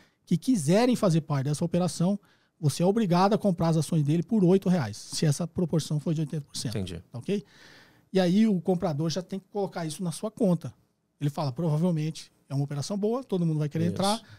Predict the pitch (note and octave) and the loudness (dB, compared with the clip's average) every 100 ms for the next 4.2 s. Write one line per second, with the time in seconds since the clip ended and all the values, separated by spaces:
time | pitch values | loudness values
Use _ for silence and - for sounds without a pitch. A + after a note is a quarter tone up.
0 | _ _ C#3 D3 F3+ F#3 - G#3 F3+ F#3+ | _ _ -6 -4 -2 -4 -2 -2 0 2
1 | D#3+ D#3+ D#3 - D#3 - F#3 G3+ A#3 G#3+ | 2 0 -2 -4 -6 -2 0 0 -2 -4
2 | _ _ - F3+ F#3+ F3+ F3+ E3+ E3+ F3 | _ _ -8 -4 -2 -2 -4 -4 -6 -4
3 | F3+ G3 G3 G3+ G3 G3+ F#3+ - F3+ F3 | -4 -2 -2 -2 -2 -4 -4 -2 -2 0
4 | F3+ | -2